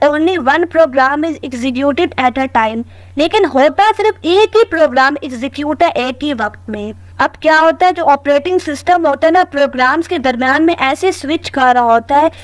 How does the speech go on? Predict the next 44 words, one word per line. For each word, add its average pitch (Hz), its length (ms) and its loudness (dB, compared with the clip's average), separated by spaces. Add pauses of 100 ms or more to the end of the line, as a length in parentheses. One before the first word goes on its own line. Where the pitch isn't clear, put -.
(120)
कि 302 80 2
आपको 311 280 2
ऐसे 302 440 0
लग 262 240 0
रहा 294 240 4
होता 262 240 0
है 320 80 4
कि 349 160 2
वो 349 100 4
programs 277 800 0
जो 311 100 -4
है 294 100 4
ना, 339 120 0
वो 370 120 2
simultaneously 302 1120 0
run 247 260 0
हो 233 220 -4
रहे 214 140 -8
हैं। 220 180 -6 (400)
Simultaneously 349 840 0
का 349 160 0
मतलब 339 360 0
क्या 330 140 2
होता 311 300 2
है? 370 120 4 (340)
एक 359 280 0
ही 392 60 4
वक्त 349 260 0
में 403 100 0
सभी 359 340 0
program 294 640 0
जो 302 120 2
है 311 60 2
ना, 359 120 4
वो 339 140 0
run 285 300 0
हो 233 240 -2
रहे 233 140 -4
होते 220 320 -4
हैं, 240 100 0
लेकिन 302 380 -2
ऐसा 311 320 2
नहीं 311 380 0
होता। 208 480 0